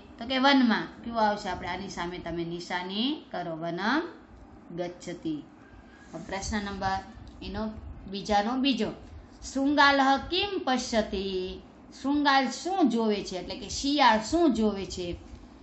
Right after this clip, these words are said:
શૃંગાલહ દ્રાક્ષાફલમ પશ્યતિ, શૃંગાલહ આમ્રફલમ પશ્યતિ અને શૃંગાલહ જંબુફલમ પશ્યતિ. શૃંગાલહ દ્રાક્ષાફલમ પશ્યતિ. ત્રીજું,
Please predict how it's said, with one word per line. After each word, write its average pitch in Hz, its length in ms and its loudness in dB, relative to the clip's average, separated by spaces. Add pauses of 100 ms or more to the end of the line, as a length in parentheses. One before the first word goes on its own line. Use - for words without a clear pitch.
(220)
શૃંગાલહ 233 640 6
દ્રાક્ષાફલમ 269 760 2
પશ્યતિ, 277 760 -2 (500)
શૃંગાલહ 240 400 6 (240)
આમ્રફલમ 262 760 4
પશ્યતિ 269 560 -2 (380)
અને 220 140 0
શૃંગાલહ 226 640 4 (160)
જંબુફલમ 220 720 6 (100)
પશ્યતિ. 180 680 -6 (400)
શૃંગાલહ 208 560 4
દ્રાક્ષાફલમ 196 840 0 (540)
પશ્યતિ. 170 640 -8 (960)
ત્રીજું, 180 320 -2